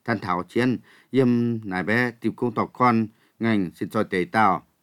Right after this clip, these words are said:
yếm nhổ nài, thanh hiên bị bùi hộp cứu chế can chiến, phải phấu đào yếm, bún yếm có làm miền càng, lộ giáo ổn tình, xế chàng, một tờ thăm mùng bài phía. Tê càng hít bé, liềm chàng béo, buồng,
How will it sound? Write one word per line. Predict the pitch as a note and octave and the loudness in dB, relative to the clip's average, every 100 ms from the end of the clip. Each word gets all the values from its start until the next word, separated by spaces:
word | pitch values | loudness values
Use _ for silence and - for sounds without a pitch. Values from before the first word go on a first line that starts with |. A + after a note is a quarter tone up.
| - | -4
yếm | B2 | -2
nhổ | A2 F#2+ | 0 -2
nài, | G2 F2 D#2 | -2 -6 -8
thanh | - C3 | -4 -2
hiên | C#3+ B2 F2+ | 0 0 -2
bị | - | -4
bùi | F2 A2+ | -6 -4
hộp | A2 F2+ - | -4 -8 -6
cứu | F#2 | -6
chế | F#2+ C#3+ | -4 -2
can | C3 B2+ | -2 -4
chiến, | D3 D3+ C3 | -2 -2 -2
phải | G#2 F2 | -6 -10
phấu | - F2+ G#2+ A#2 | -6 -4 -4 0
đào | A2 G#2 | 2 2
yếm, | G#2 A2+ G2 - | 2 0 -2 -4
bún | A2 | -2
yếm | G#2+ - - | -2 -6 -10
có | - | -4
làm | A2+ G2+ E2+ | -2 -2 -2
miền | G2+ F2 | -4 -4
càng, | D#2+ G#2 F#2+ - - - - _ _ | -2 -2 -2 -8 -20 -20 -20 _ _
lộ | G#2 G2 | -2 -2
giáo | F2 F#2+ F#2 - | 0 0 -2 -4
ổn | G#2 | -6
tình, | F#2+ G2 D#2 | -2 -2 -4
xế | - G#2+ | -4 -6
chàng, | - G#2+ F2+ D#2+ | -2 0 0 -4
một | G#2 | -8
tờ | A2 | -10
thăm | - C3 | -4 -2
mùng | G#2+ F#2+ | 0 0
bài | F#2+ | -2
phía. | - C#3+ C#3 - _ _ _ _ _ _ _ | 2 2 2 -4 _ _ _ _ _ _ _
Tê | C#3 | 0
càng | C3 A#2+ | 0 0
hít | C#3 D3+ | 0 0
bé, | - B2+ C3+ - _ _ _ _ _ _ _ _ _ | 0 0 0 -6 _ _ _ _ _ _ _ _ _
liềm | C3 A#2+ F#2 | 2 2 0
chàng | - G2 - | -2 -2 0
béo, | B2 D3 A2+ - _ _ _ _ _ _ _ - | 2 2 0 -8 _ _ _ _ _ _ _ 4
buồng, | B2 G2+ | 4 4